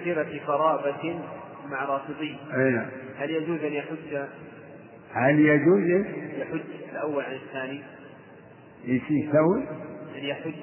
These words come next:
Speaker 2: يحج؟
Speaker 1: يحج عن الرافضي.
Speaker 2: يحج عنه؟
Speaker 1: نعم.
Speaker 2: لا، لا يحج عنه، نعم. لا يحج عنه، لأن الرافضي، آه، ال-، المعروف أنه مشرك، فلم تحج عنه؟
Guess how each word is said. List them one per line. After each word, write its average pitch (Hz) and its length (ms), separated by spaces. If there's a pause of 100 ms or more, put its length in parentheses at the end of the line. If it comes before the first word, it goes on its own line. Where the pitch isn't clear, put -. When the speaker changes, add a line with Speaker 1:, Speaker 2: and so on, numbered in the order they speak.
(800)
Speaker 2:
يحج؟ 147 360 (320)
Speaker 1:
يحج 135 460
عن 135 160
الرافضي. 127 580 (580)
Speaker 2:
يحج 147 340
عنه؟ 160 280 (380)
Speaker 1:
نعم. - 160 (760)
Speaker 2:
لا، 180 240
لا 123 160
يحج 107 400
عنه، - 260
نعم. 110 120 (720)
لا 170 140
يحج 113 360
عنه، - 200
لأن 139 300
الرافضي، 147 640 (500)
آه، - 560
ال-، 151 220
المعروف 147 560
أنه 147 220
مشرك، 120 380 (880)
فلم 151 220
تحج 123 400
عنه؟ 120 180